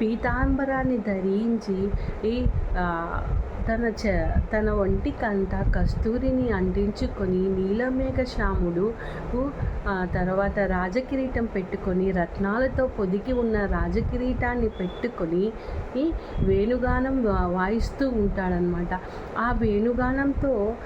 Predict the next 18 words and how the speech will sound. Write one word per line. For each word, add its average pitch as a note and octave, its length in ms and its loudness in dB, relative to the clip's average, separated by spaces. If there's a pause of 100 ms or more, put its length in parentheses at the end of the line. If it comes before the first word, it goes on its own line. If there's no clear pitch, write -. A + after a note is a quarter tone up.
(260)
అక్కడ A#3+ 260 0
ఉన్నటువంటి A3 800 2 (360)
ఈ A3+ 320 2 (460)
గోపికలు, F#3+ 760 0 (420)
గోవులు G#3 640 2 (460)
అందరూ A#3+ 480 0
మైమరిచి A3+ 920 2 (580)
అలిసిపోయి, A#3 920 0
అలిసిపోయి G#3+ 800 0
నాట్యం G3+ 560 0 (120)
చేస్తూ G3+ 340 0
ఉంటారంట. G3+ 720 0
అంత G3 420 0
అద్భుతంగా A3+ 760 0
ఉంటుంది G3 440 0
గోలోకం F3 720 2
అని A3 200 2 (360)
వివరించబడిన, G3+ 1040 2